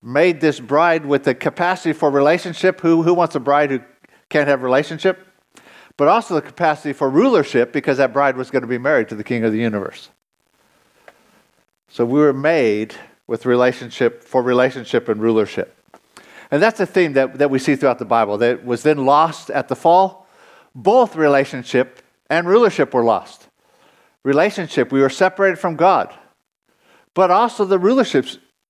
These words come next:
that God had delegated to Adam and Eve, part of the, the reason Satan wanted to deceive them was because he wanted to take over. Twice Jesus called him the ruler of this world.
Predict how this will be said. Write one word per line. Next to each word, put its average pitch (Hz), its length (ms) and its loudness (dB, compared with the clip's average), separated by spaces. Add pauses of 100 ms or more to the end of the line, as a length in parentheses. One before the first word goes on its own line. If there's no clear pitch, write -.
(720)
that 160 220 2
God 202 220 4
had 185 160 -2
delegated 175 460 2
to 156 120 2
Adam 175 300 0
and 170 120 -6
Eve, 220 420 -2 (640)
part 214 200 2
of 190 40 0
the, 151 320 -2
the 147 100 4
reason 160 520 0
Satan 175 460 -4
wanted 170 320 0
to 165 280 2
deceive 175 500 0
them 170 160 2
was 175 160 0
because 180 400 0
he 220 140 -6
wanted 208 300 0
to - 40 -16
take 196 200 0
over. 196 380 0 (640)
Twice 226 380 0
Jesus 202 360 -4
called 175 260 0
him 214 220 -2
the 180 120 4
ruler 190 440 4
of 180 140 2
this 196 180 2
world. 233 420 0